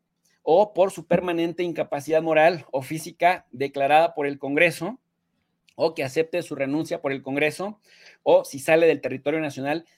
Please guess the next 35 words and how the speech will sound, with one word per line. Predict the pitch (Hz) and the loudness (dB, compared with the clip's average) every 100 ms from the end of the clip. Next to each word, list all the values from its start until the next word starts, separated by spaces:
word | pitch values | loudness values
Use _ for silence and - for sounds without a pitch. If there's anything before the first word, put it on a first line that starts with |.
| _ | _
sin | - 143 | -6 -4
el | 147 | -2
permiso | 131 135 147 165 | -2 -2 0 0
del | 156 | -2
Congreso, | 131 135 147 143 170 202 - _ | -2 -2 -2 -4 -8 -10 -16 _
eh, | 135 131 127 127 127 127 | -4 -2 0 -2 -4 -6
y | 135 139 | -6 -4
no | 139 | -2
regresa | 160 160 156 156 156 | 0 2 2 0 0
a | 147 | 2
él | 151 | 2
en | 151 | -2
el | 143 127 | -4 -6
territorio | 127 127 139 | -10 -6 -8
fijado. | 139 - 143 135 _ _ _ _ | -6 0 2 0 _ _ _ _
En | 156 160 | -4 -4
las | 156 | -4
últimas, | 214 214 226 202 160 - | -8 -8 -4 -4 -6 -4
eh, | 147 147 160 | -2 0 0
eventos | 160 170 202 202 180 | 0 -2 -6 -8 -10
internacionales, | 165 147 143 143 147 165 180 165 | -8 -6 -6 -6 -6 -4 -6 -8
Julio, | 170 160 180 214 _ _ _ _ | -6 -4 -4 -8 _ _ _ _
Pedro | 165 190 | 2 2
Castillo | - 160 170 175 | -2 -8 -4 -2
había | 160 165 | 0 0
tratado | 165 160 170 170 | -2 2 4 4
de, | 156 139 131 131 _ _ | 2 -2 -4 -12 _ _
pues, | 131 135 | -6 -6
de | 139 | -6
salir | 139 135 151 175 - | -8 -2 0 0 -2
a | 127 | -6
México, | 135 151 165 165 156 - 151 151 156 156 | -4 -4 -4 -6 -14 -12 -6 -4 -4 -6
a | 120 131 | -4 -4
diferentes | 135 139 139 151 156 151 | -4 -4 -4 -4 -8 -8
lugares, | 156 143 143 170 - | -4 0 0 -2 -10